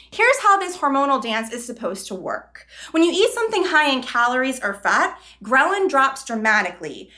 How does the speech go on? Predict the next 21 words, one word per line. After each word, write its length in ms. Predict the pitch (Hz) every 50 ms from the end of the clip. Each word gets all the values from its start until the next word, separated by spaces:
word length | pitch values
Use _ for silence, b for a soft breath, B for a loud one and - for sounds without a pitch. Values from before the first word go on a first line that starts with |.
| b b b
And 260 | 254 254 247 247 240
with 100 | 240 240
a 40 | 233
lower 340 | 220 226 285 359 392 403 403
calorie 580 | 392 - - 294 285 285 277 269 269 269 254 254
or 140 | - 220
a 60 | 214 214
lower 340 | 220 330 415 440 427 427
fat 240 | - 240 208 180 -
food, 540 | - - - 208 208 208 202 208 214 208 B B B -
this 180 | 285 285 294
would 160 | 302 294 - -
have 360 | 254 247 233 233 233 233 -
less 400 | 233 220 233 233 233 - - 208
impact. 520 | 208 202 196 - 151 139 170 - - -
The 80 | 233 208
ghrelin 440 | 202 - 254 240 233 247 233 226 208
wouldn't 300 | 220 214 214 214 208 190
drop 300 | 196 151 151 - - 180
as 120 | - -
much. 520 | 190 156 - - - - - - - _